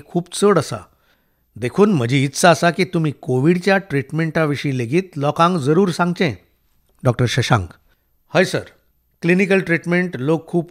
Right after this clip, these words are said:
उसरां सुरू करतात आनी दुयेंस ताका लागून आपशींच उणें जातलें अशें मानतात आनी मोबायलाचेर येवपी गजालींचेर विश्वास दवरतात. आनी जर सरकारान दिल्ल्या सुचनांचें पालन केलें जाल्यार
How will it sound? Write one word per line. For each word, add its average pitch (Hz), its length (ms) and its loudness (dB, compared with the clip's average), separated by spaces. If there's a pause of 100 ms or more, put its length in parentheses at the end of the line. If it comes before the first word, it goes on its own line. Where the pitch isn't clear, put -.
(100)
उसरां 175 300 -2
सुरू 147 220 -2
करतात 160 380 0 (200)
आनी 151 160 -4
दुयेंस 156 640 -2
ताका 147 240 -2
लागून 135 280 -2
आपशींच 127 480 -2
उणें 139 320 0
जातलें 147 320 0
अशें 180 160 -2
मानतात 170 360 -2 (600)
आनी 220 140 4
मोबायलाचेर 190 680 4
येवपी 160 300 2
गजालींचेर 147 640 0
विश्वास 139 520 -2
दवरतात. 113 420 -2 (640)
आनी 165 140 0
जर 175 160 4
सरकारान 170 680 0
दिल्ल्या 185 280 2
सुचनांचें 165 560 -2
पालन 143 420 -2
केलें 143 300 -4
जाल्यार 135 360 -2